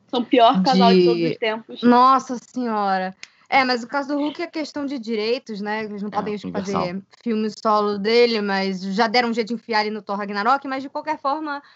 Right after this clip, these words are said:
Speaker 2: a Natasha é uma personagem que ela acabou sendo menosprezada por muito tempo, e o, o que aconteceu com ela no final do Vingadores Ultimato também, o fato de que ela já morreu, então a história dela meio que seria pra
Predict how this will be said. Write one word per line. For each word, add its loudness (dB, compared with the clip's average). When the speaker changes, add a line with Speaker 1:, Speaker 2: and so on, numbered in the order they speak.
Speaker 2:
a -4
Natasha -2
é -2
uma -4
personagem -6
que -6
ela 2
acabou 0
sendo -2
menosprezada 0
por -10
muito -6
tempo, -6
e -6
o, -4
o -4
que -2
aconteceu -2
com -2
ela 4
no -4
final 0
do -6
Vingadores -2
Ultimato 0
também, -6
o -8
fato -2
de -14
que -8
ela -4
já -4
morreu, -2
então -2
a -4
história -2
dela 0
meio -4
que -8
seria -2
pra 0